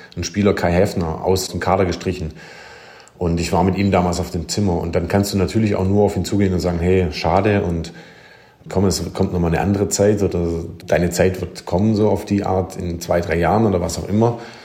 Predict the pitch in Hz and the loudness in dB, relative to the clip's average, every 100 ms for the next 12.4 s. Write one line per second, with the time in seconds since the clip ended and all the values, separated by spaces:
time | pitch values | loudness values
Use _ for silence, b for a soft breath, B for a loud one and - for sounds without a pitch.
0 | B B B B B B - 92 98 113 | B B B B B B -2 0 2 0
1 | - 101 113 127 104 98 - - 123 - | 2 4 4 4 4 2 -2 2 4 4
2 | 92 95 92 95 87 110 127 - 107 123 | 2 2 2 2 2 0 -2 0 0 0
3 | - 120 139 - - - - _ _ _ | 0 0 0 -2 -14 -20 -20 _ _ _
4 | _ _ - 85 98 110 90 - 107 127 | _ _ -4 0 2 2 0 -2 0 2
5 | 147 - B B B B B 98 101 - | 0 -4 B B B B B 0 0 -2
6 | 85 - 90 101 - 98 107 - - - | -10 -4 0 2 4 2 2 -2 -12 -20
7 | _ _ _ _ _ _ _ 92 - 113 | _ _ _ _ _ _ _ -6 0 -2
8 | 113 80 82 78 71 85 87 - 87 - | 0 -2 -2 0 0 -2 -2 -4 -6 -4
9 | 104 - - - 107 92 82 85 85 - | -6 -4 -8 -4 -2 0 -2 -6 -6 -2
10 | 104 107 - 101 95 - 92 92 107 - | -2 -2 -2 -2 -2 -4 -8 0 0 2
11 | 101 110 104 90 - 113 135 135 - 120 | 2 2 0 -4 -2 0 0 0 0 2
12 | 139 - 139 156 | 0 0 0 -2